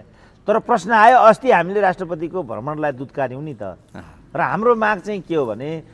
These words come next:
Speaker 1: अहिले चाहिँ, अ, चालुतर्फ धेरै खर्च भएर बजेट घाटामा गइसक्यो भन्ने छ क्या। अब अहिले विकास निर्माण पनि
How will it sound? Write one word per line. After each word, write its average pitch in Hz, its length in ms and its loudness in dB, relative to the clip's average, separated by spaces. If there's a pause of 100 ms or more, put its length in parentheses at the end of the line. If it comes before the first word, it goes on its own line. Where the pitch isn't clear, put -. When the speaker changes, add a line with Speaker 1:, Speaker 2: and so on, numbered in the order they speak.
(480)
Speaker 1:
अहिले 233 280 0
चाहिँ, 220 320 -6
अ, 127 520 -12 (100)
चालुतर्फ 196 500 2
धेरै 135 240 -8
खर्च 143 280 -12
भएर 147 380 -2
बजेट 156 300 -6
घाटामा 127 400 -10
गइसक्यो 120 520 -10
भन्ने 95 300 -12
छ - 80 -20
क्या। 110 280 -16 (1040)
अब 147 120 -4
अहिले 165 220 0
विकास 170 400 -2
निर्माण 165 420 -6
पनि 175 460 -12